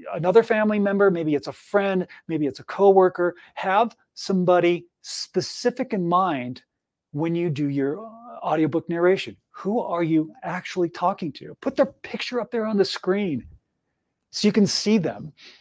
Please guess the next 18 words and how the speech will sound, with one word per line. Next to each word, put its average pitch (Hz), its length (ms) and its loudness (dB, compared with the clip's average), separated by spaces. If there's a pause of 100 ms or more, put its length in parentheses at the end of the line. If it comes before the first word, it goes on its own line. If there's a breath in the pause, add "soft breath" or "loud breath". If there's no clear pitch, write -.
(300 loud breath)
and 170 140 -4
talk - 300 2
to 185 60 2
them. 117 280 -8 (360 soft breath)
Because 160 240 8
when 196 220 8
you're 208 140 4
narrating 220 640 6
your 180 180 4
audiobook, 175 600 6
when 147 100 0
you 156 140 -2
have 185 280 2
somebody 165 580 2 (360 loud breath)
that 156 240 -6
you're 151 160 0 (180)
comfortable 175 800 0
with - 340 -10